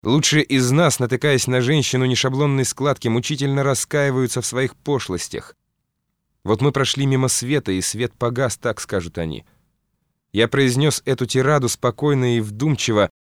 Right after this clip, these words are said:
с оттенком грусти, и умиление от собственной глубины защекотало мне в горле. Она повернулась ко мне лицом, придерживая шляпу, так как с речки полыхал ветер, и долго смотрела на меня угрожающими глазами.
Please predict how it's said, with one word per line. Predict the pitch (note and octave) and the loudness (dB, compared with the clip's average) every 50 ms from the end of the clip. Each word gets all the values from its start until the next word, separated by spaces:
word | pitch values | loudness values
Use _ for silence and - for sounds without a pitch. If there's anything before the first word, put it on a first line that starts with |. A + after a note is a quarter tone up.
| _ | _
с | - - - | -4 0 0
оттенком | A#2+ - - - D3+ D3+ C3 - B2+ B2+ B2 A#2+ | 0 0 0 0 2 2 2 2 0 0 0 2
грусти, | A2 B2 C3 E3 E3 - - - A#2+ G#2+ - _ _ _ _ _ _ _ - | 2 2 2 2 2 2 0 0 0 0 0 _ _ _ _ _ _ _ 0
и | A#2 | 2
умиление | A#2 B2 B2+ C3+ C#3 D#3 D#3+ D3+ C#3+ C#3 C3+ | 4 4 6 6 6 6 4 4 6 4 4
от | C3 - | 2 2
собственной | - D#3 D3+ - - - - B2+ B2+ B2+ B2 | 0 0 0 0 -2 -2 -2 0 2 2 0
глубины | A2+ A#2 B2 B2 A#2+ C3+ D3 D3+ C3 | 2 2 0 2 2 2 2 2 2
защекотало | C3 A#2 - B2 A#2+ B2+ - C3+ C3 B2 | 2 0 0 0 -2 -2 0 0 0 2
мне | B2 A#2+ B2 A#2+ | 2 2 2 0
в | A#2 | 0
горле. | A2+ A#2 A2 F2+ D2+ C#2 B1+ - - _ _ _ _ _ _ _ _ _ _ _ _ _ _ _ _ - | 2 2 2 2 2 -2 -8 -10 -12 _ _ _ _ _ _ _ _ _ _ _ _ _ _ _ _ -2
Она | G#2+ A2 B2+ C3+ | 0 2 2 2
повернулась | - C3+ B2+ C3 C3+ C3+ C#3+ C#3+ C3+ B2 - | 2 2 2 2 4 4 4 4 2 2 0
ко | - C3 B2+ | 0 0 0
мне | B2+ B2 B2 | 2 2 2
лицом, | A#2+ B2 - - - D3+ D3+ C#3+ | 2 2 0 0 -2 0 0 0
придерживая | A2 A2+ A2 A2+ A2+ A2 G2+ G2+ G#2+ G2+ G#2 G#2 | 0 0 0 4 2 2 2 2 0 2 2 2
шляпу, | - - A2+ B2 C3 A2+ - G2+ F#2 - _ _ _ _ _ | 0 0 0 0 0 2 2 0 -2 -2 _ _ _ _ _
так | - A2 G2+ | -2 -2 0
как | - A2+ G2 - | 0 -4 -4 -2
с | - - | -4 0
речки | A#2+ A#2 G#2+ - - A2 | 0 0 0 0 -4 -4
полыхал | - A2+ G#2+ G#2+ - - A2 G#2+ A2 | -2 0 0 0 2 2 2 2 4
ветер, | A2 C3+ C#3 - G#2+ G2 - - _ _ _ _ _ _ - | 2 2 0 0 0 -4 -4 -6 _ _ _ _ _ _ -4
и | A2 A2+ | -2 0
долго | B2+ C#3+ D3+ D3 C#3 C3+ | 2 4 4 4 4 2
смотрела | - - C#3 C3+ B2+ C3+ C#3 C#3+ C#3+ C#3 | 2 2 0 0 2 4 4 6 6 4
на | C#3 | 4
меня | C3+ C3+ C3+ C3+ C3 | 4 4 4 4 4
угрожающими | B2+ B2 B2 C3 B2 A#2+ B2 B2 A#2+ A2 - - B2 A#2 A2+ | 4 4 4 2 4 4 4 4 4 4 2 0 2 0 2
глазами. | A2+ A#2+ A#2 A#2 A2 A2 G2 D#2+ C#2 B1 - | 2 2 2 2 2 2 0 0 -2 -6 -10